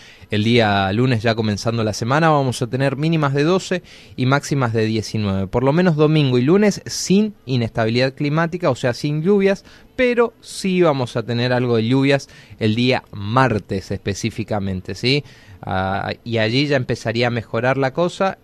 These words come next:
y a levantar un poco la temperatura camino al próximo fin de semana. Amigos, ya domingo, mañana, siete de agosto, vamos a cumplir la primer semana del mes de agosto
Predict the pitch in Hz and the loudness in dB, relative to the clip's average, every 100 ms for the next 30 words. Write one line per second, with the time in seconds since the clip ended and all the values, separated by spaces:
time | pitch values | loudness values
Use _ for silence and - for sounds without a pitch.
0 | _ 135 143 165 165 - 110 110 107 104 | _ 0 2 2 0 -2 -2 0 0 -2
1 | 104 113 110 120 107 110 104 - 104 101 | -4 -6 -4 -6 -4 -2 -2 -4 -8 -6
2 | 107 101 117 113 104 104 107 110 - - | -6 -4 -4 -4 -4 -2 -2 -4 -10 -20
3 | - 107 101 - 117 107 - 110 104 - | -6 -2 -2 -2 -2 -2 -2 -4 -4 -6
4 | - - 131 127 120 113 - - 107 98 | -14 0 2 2 0 -4 -6 -10 -6 -6
5 | 90 92 92 - - - - 147 202 220 | -6 -6 -10 -16 -20 -14 -6 -2 2 2
6 | 151 - - _ _ - 135 180 180 165 | 2 -4 -20 _ _ -8 0 2 2 0
7 | 160 220 233 196 123 127 143 202 226 151 | 0 0 0 -2 -2 -2 -2 -2 0 -2
8 | 113 101 - 185 196 180 160 185 202 185 | -4 -8 -6 -4 -2 0 0 0 0 0
9 | 180 165 139 131 151 170 127 127 - 147 | -2 -4 -6 -2 -2 -2 0 -2 0 0
10 | 180 - 160 143 107 101 - 117 110 110 | 0 -2 -2 -2 -2 -6 -12 -4 -2 -2
11 | 113 131 127 120 131 143 - 175 | 0 -2 -2 -2 -2 -4 -6 -8